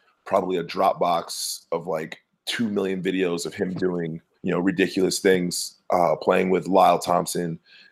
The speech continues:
and, and, and those guys. Miles Thompson on the team, you know, unreal, unreal player. Um, so all these guys are really, really crafty. And then there's, you know, kind of that traditional A-, American game where it's like me, Jake Vaccaro,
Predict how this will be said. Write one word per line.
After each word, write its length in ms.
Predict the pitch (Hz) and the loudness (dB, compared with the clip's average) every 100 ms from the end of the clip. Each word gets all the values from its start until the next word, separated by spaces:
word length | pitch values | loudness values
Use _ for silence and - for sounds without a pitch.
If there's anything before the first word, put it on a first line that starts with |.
| - | -6
and, 200 | 92 87 | -2 -2
and, 280 | 90 85 85 | -2 -2 -2
and 180 | 87 90 | -2 2
those 200 | 87 87 | 2 2
guys. 360 | 87 85 82 - _ | 4 4 2 -6 _
Miles 360 | 90 90 90 87 | 2 4 4 2
Thompson 360 | 95 85 - 87 | 2 0 0 -2
on 80 | |
the 60 | 82 | -2
team, 420 | - 90 82 78 | -4 -4 -4 -6
you 120 | - 82 | -4 -4
know, 200 | 78 - _ - | -4 -10 _ -2
unreal, 440 | 95 92 92 85 - | 0 4 4 4 2
unreal 280 | 92 92 82 | 2 2 4
player. 400 | 92 87 82 - - - - - | 4 4 4 -4 -20 -20 -18 2
Um, 460 | 90 87 82 78 - _ _ _ _ _ _ - - | 6 6 4 -4 -12 _ _ _ _ _ _ -10 -4
so 80 | - | 4
all 160 | 113 | 6
these 120 | 127 | 6
guys 360 | 107 104 101 98 | 6 6 6 4
are 60 | 95 | 2
really, 240 | 101 92 | 2 2
really 240 | 95 98 | 2 0
crafty. 680 | 90 - 95 98 - 104 101 | -2 2 4 4 0 -2 -2
And 100 | 98 | -2
then 140 | 101 | -2
there's, 320 | 98 95 92 98 | 0 0 0 -2
you 60 | |
know, 240 | 95 90 - _ _ _ - | -4 -4 -8 _ _ _ -2
kind 160 | 107 | 2
of 100 | 104 | 4
that 220 | 101 95 - | 4 2 2
traditional 680 | 107 104 101 98 98 90 _ - | 0 0 0 0 0 -2 _ -12
A-, 40 | - 101 | -4 -2
American 600 | 101 107 104 101 95 90 | 2 4 4 2 -2 0
game 320 | 95 90 87 | 0 0 -2
where 140 | 85 | 0
it's 180 | 85 - | 0 0
like 300 | 87 85 - - - _ | -2 -2 -8 -20 -20 _
me, 360 | 104 101 104 98 | 0 2 4 2
Jake 240 | 85 95 | 2 0
Vaccaro, 760 | 85 87 90 95 98 98 92 - | 0 0 4 6 8 6 4 2